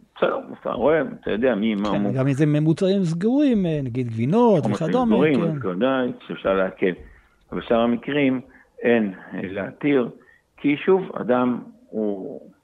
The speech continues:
Speaker 1: אנחנו, למרות שהם לא מצויים כבר דברים שהם לא כשרים בעין, ב-, בעליל, אבל עדיין, אם אדם שומר על רמת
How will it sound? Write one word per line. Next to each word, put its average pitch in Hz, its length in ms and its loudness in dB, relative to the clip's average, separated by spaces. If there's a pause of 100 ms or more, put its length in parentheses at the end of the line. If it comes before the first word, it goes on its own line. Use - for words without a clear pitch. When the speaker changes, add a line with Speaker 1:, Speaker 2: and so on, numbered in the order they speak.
(460)
Speaker 1:
אנחנו, 131 240 -4
למרות 185 280 0
שהם 190 240 4
לא 175 140 4
מצויים 127 400 2
כבר 117 140 2
דברים 110 260 -2
שהם 101 220 -4
לא 120 140 0
כשרים 104 380 -4
בעין, 101 460 0
ב-, 87 320 0
בעליל, 101 460 -2
אבל 110 200 0
עדיין, 175 300 -4 (420)
אם 107 60 -6
אדם 113 180 0
שומר 113 260 -2
על 104 80 2
רמת 101 340 0